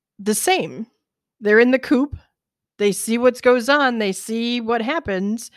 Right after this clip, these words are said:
but they are so complacent they don't try to get out.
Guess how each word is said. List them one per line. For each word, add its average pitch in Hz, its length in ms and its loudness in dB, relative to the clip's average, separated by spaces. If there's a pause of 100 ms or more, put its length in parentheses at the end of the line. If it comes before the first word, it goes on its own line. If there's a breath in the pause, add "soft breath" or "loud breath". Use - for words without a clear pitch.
(420 soft breath)
but 208 300 0 (240)
they 185 560 0 (240)
are 190 160 -2
so 180 240 -2
complacent 175 600 -6
they 151 100 -6
don't 156 180 -8
try - 140 -12
to - 80 -14
get - 140 -16
out. 147 200 -20